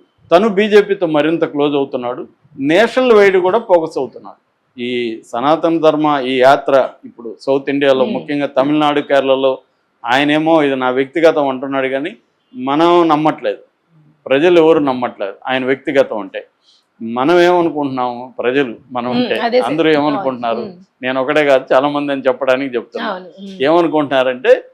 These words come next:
Speaker 1: ఈయన సౌత్ ఇండియాలో ఎలక్షన్లు, ముఖ్యంగా కేరళ, తమిళనాడులో నెక్స్ట్ ఇయర్ ఎలక్షన్లు ఉన్నాయి.
Speaker 2: Hmm.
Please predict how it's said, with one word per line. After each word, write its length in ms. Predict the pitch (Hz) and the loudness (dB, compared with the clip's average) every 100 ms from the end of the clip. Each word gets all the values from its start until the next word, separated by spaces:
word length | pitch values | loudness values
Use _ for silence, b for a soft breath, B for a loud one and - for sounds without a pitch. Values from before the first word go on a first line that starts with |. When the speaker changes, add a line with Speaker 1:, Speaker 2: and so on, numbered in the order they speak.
| _ _ - | _ _ -6
Speaker 1:
ఈయన 440 | 147 196 202 202 202 | -2 0 2 0 0
సౌత్ 300 | 147 196 226 | 0 2 2
ఇండియాలో 500 | 214 208 196 180 180 | 2 4 6 6 6
ఎలక్షన్లు, 680 | 170 156 165 170 151 156 156 - 120 | 6 2 0 -2 -2 -2 -2 -8 -10
ముఖ్యంగా 360 | 131 160 165 156 | -8 -2 0 0
కేరళ, 460 | - 143 156 160 | 4 4 6 4
తమిళనాడులో 600 | 160 147 143 143 135 190 | 2 0 -2 -2 0 0
నెక్స్ట్ 340 | 185 151 - 160 | 0 -4 -4 -4
ఇయర్ 140 | 156 | -2
ఎలక్షన్లు 500 | 143 143 151 156 127 | 0 0 -2 -6 -10
ఉన్నాయి. 420 | 110 104 _ 220 | -12 -18 _ -18
Speaker 2:
Hmm. 100 | 220 | -16